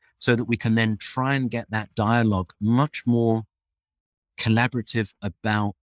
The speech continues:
the challenges that the industry faces, 'cause we all face the same challenges,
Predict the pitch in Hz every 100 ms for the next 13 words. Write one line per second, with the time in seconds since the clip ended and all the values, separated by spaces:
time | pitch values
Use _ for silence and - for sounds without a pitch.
0 | - 80 - - 127 113 101 - - 98
1 | 101 92 - 87 - 123 - - - -
2 | 85 110 135 - 117 107 - - 98 87
3 | 117 107 82 -